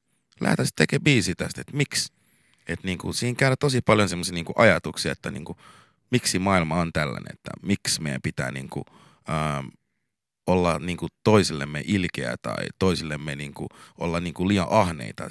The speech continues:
Tää on tämmösiä pohdintoja, mitä mä käyn ite läpi. Mä pohdin aika paljon, vaikka olen hauska mies, mutta mu-, <laughs> ja muuta. Jengi tuntee mua sellaisen, mutta mä mietin ihan saatana paljon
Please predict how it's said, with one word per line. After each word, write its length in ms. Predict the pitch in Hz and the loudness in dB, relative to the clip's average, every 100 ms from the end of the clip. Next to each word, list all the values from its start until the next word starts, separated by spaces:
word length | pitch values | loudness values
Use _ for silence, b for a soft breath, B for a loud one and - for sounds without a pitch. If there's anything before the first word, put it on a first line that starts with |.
| - 107 | -6 0
Tää 120 | 117 | 0
on 60 | |
tämmösiä 200 | 113 104 - - | 0 -4 -2 6
pohdintoja, 360 | 120 95 90 | 6 6 0
mitä 160 | 85 90 | -2 -2
mä 120 | 82 | -2
käyn 160 | 90 - | 0 0
ite 240 | - 80 | 0 -2
läpi. 220 | 73 78 | -4 -4
Mä 120 | 87 - | -4 2
pohdin 240 | 95 87 | 4 4
aika 180 | 87 - | 2 0
paljon, 280 | - 95 - - b b _ | 2 2 0 -8 b b _
vaikka 220 | 80 - 90 | -4 0 0
olen 140 | 85 | 2
hauska 340 | 90 85 - | 2 2 -2
mies, 280 | 82 80 - | -4 -4 -6
mutta 220 | 62 - 87 | -8 -6 2
mu-, 400 | 104 143 123 - | 6 6 4 2
<laughs> 40 | |
ja 100 | 101 | 2
muuta. 320 | 107 98 85 B B B - - - | 2 0 0 B B B -12 -12 0
Jengi 240 | 104 98 92 | 2 2 2
tuntee 300 | 104 98 87 | 2 2 -2
mua 160 | 85 80 | -2 -2
sellaisen, 420 | 85 80 - 85 | 0 -2 -4 -4
mutta 200 | 85 92 | -6 -4
mä 60 | 98 | 2
mietin 340 | 110 101 98 | 4 4 2
ihan 200 | 92 104 95 | -4 -2 0
saatana 460 | 117 104 - 78 - | 4 4 2 -4 -4
paljon 260 | 85 85 | -6 -8